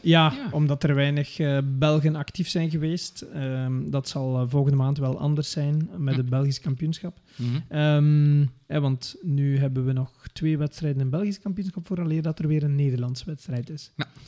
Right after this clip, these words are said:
Speaker 1: Wie hebben we op het lijstje staan? Yannick Vrielink.
Speaker 2: Ja, kan
Speaker 1: Hij
Speaker 2: eigenlijk
Speaker 1: rijdt
Speaker 2: niet
Speaker 1: sterk,
Speaker 2: ontbreken, hè?
Speaker 1: eh, met
Speaker 2: Ja.
Speaker 1: die Yaris, eerste jaar.
Speaker 2: Ja.
Speaker 1: En hij pakt al drie overwinningen.
Speaker 2: Ja, wielrenner eigenlijk van oorsprong, hè?
Speaker 1: Ja, absoluut. Zijn tijdritsfiets staat te koop trouwens,
Speaker 2: Oké.
Speaker 1: voor de geïnteresseerden.
Speaker 2: Oh,
Speaker 1: Ja.
Speaker 2: ja.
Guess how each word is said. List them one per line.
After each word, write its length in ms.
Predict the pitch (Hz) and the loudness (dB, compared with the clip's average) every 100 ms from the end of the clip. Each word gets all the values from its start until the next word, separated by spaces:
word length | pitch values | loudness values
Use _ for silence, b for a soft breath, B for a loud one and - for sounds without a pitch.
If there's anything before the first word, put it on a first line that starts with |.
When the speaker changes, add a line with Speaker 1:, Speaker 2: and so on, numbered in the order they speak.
| b b b | b b b
Speaker 1:
Wie 120 | 175 | 4
hebben 200 | 214 208 | 6 6
we 40 | 202 | 4
op 120 | 175 | 2
het 120 | 170 | 2
lijstje 300 | 196 214 202 | 4 4 2
staan? 320 | - 208 214 196 | -2 2 2 4
Yannick 320 | 170 180 165 | 6 6 4
Vrielink. 420 | 170 202 285 320 - _ _ - | 4 4 4 -8 -14 _ _ -6
Speaker 2:
Ja, 220 | 107 90 - _ _ - - _ | -6 -6 -12 _ _ -20 -20 _
kan 160 | - 127 | -6 -2
Speaker 1:
Hij 80 | - | 2
Speaker 2:
eigenlijk 80 | 151 | 4
Speaker 1:
rijdt 140 | 151 | 4
Speaker 2:
niet 100 | 113 110 | 2 2
Speaker 1:
sterk, 360 | 170 165 135 | 2 2 2
Speaker 2:
ontbreken, 240 | 170 147 147 | 2 4 2
hè? 40 | |
Speaker 1:
eh, 40 | 147 | 2
met 120 | 151 156 | 0 0
Speaker 2:
Ja. 60 | - | 0
Speaker 1:
die 100 | 151 | 0
Yaris, 460 | 143 147 170 185 - | 2 4 2 0 0
eerste 360 | 156 165 - 147 | -2 -2 -2 -2
jaar. 320 | 147 180 208 - - | 0 -2 -4 -8 -8
Speaker 2:
Ja. 100 | 160 | -2
Speaker 1:
En 160 | 143 | 0
hij 120 | 139 135 131 | 0 0 -2
pakt 200 | 160 - | -4 -2
al 80 | 147 | -2
drie 220 | 135 147 | 0 0
overwinningen. 520 | 147 139 143 196 240 - | 0 -2 -2 -4 -6 -10
Speaker 2:
Ja, 80 | - - | -14 -6
wielrenner 460 | 117 151 165 143 104 | 2 2 2 -2 -4
eigenlijk 340 | 110 107 123 | -6 -6 -8
van 160 | - 120 | -8 -8
oorsprong, 380 | 104 - 95 101 | -8 -10 -10 -8
hè? 60 | 170 | -6
Speaker 1:
Ja, 180 | 185 214 - - | 0 0 0 -10
absoluut. 460 | 160 - 156 143 - | -8 -2 0 0 -2
Zijn 260 | 156 170 - | 2 4 4
tijdritsfiets 720 | 226 233 147 127 - 135 - | 0 0 -2 -2 -2 -4 -4
staat 240 | - 139 | -4 -4
te 60 | - | -4
koop 260 | - 135 | -6 -6
trouwens, 480 | - 139 127 123 - | -2 0 2 -2 -6
Speaker 2:
Oké. 240 | - - 415 | -14 -10 -4
Speaker 1:
voor 120 | 156 | 0
de 80 | 139 | 2
geïnteresseerden. 640 | 135 131 - 160 127 123 - | 0 0 -6 -6 -4 -4 -4
Speaker 2:
Oh, 40 | |
Speaker 1:
Ja. 120 | 139 240 | -4 -6
Speaker 2:
ja. 80 | 254 | -8